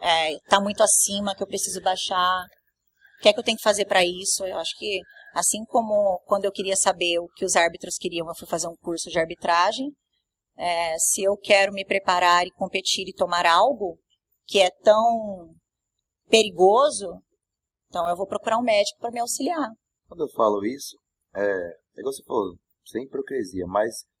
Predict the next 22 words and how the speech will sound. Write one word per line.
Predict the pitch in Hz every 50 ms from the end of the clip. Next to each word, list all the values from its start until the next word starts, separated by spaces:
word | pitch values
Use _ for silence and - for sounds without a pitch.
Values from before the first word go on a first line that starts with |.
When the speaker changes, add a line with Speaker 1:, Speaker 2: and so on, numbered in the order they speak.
| _ _ _ _ _ _ _ _
Speaker 2:
eu | - -
acho | 110 110 - -
que | - -
se | - 156
as | 151
pessoas | - - 139 127 - - 107 104 -
fizessem | - - 104 92 104 113 131 - - 120
um |
acompanhamento | 113 - 110 101 - 98 98 92 90 87 87 85 _ -
médico, | 87 87 90 92 92 90 85 - _ _ _ _ _ _ _ _ _ _ _ _ _ _ _ -
o | -
preconceito | - 131 127 - 139 131 - 131 135 - -
iria | 127 127 120 117
cair, | - 127 117 135 156
o | -
pessoal | 170 156 - - 151 160
ia | 170
deixar | 170 170 147 - - 139 143
de | 139 143 127
ver | 117 120 113 113 110 110
isso, | 110 - - -
assim, | 104 - - 107